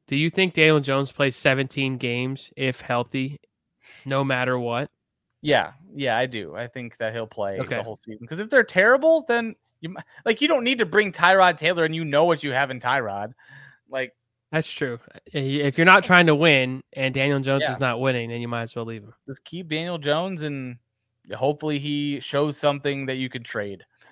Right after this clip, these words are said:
Speaker 2: you know?
Speaker 1: Yeah.
Speaker 2: So that's, that's really what you
Speaker 1: Those are
Speaker 2: hope
Speaker 1: two
Speaker 2: for,
Speaker 1: good
Speaker 2: Hayden.
Speaker 1: calls.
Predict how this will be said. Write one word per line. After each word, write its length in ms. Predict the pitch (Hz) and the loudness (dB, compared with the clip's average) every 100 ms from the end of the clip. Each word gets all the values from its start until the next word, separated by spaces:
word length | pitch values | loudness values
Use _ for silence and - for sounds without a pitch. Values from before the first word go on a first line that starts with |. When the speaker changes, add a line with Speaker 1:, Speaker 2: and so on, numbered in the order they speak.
| _ - | _ -14
Speaker 2:
you 120 | 120 | -8
know? 280 | 120 123 123 - | -4 -4 -6 -6
Speaker 1:
Yeah. 120 | 117 | -4
Speaker 2:
So 220 | 110 104 | -4 -6
that's, 280 | 113 120 - - _ _ - - - | -6 -6 -8 -16 _ _ -20 -8 2
that's 240 | 156 156 | 2 2
really 180 | 160 160 | -4 -2
what 160 | 147 | -2
you 80 | 147 | 0
Speaker 1:
Those 60 | 185 | 2
are 40 | |
Speaker 2:
hope 100 | 202 | 4
Speaker 1:
two 120 | 202 196 | 4 6
Speaker 2:
for, 40 | |
Speaker 1:
good 60 | 190 | 6
Speaker 2:
Hayden. 80 | 131 | 6
Speaker 1:
calls. 480 | 175 170 120 110 - | 8 8 6 0 -16